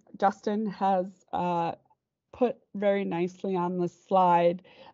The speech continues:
um, the stuff that needs to be done daily, weekly, monthly, and the page it refers to on, um, in the patient handbook.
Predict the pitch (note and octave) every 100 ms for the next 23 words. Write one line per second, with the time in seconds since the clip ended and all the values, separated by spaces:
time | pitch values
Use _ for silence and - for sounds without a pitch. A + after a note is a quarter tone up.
0 | - F#3 F3 F3 F3+ - G3+ F#3 F3+ -
1 | - - G#3+ - _ G#3 G#3 G#3+ G#3 -
2 | G3 G3 F#3 F#3 F#3 F3+ F#3+ G#3 F#3+ G3
3 | - G3+ F#3 F3 F#3 G#3 G#3 - F#3+ F#3+
4 | F#3 - G3 G3+ G#3 - - G3+ _ G3
5 | F#3+ A#3 - - D#4+ D#4+ E4 _ _ -
6 | - - - G3+ F#3+ F#3+ F#3+ - F#3+ F#3
7 | F3+ F3 F3+ - - G3+ G3+ F#3 G3 F#3+
8 | F#3 - G#3+ G#3 G3+ F3+ F3 F#3+ G#3+ D#4+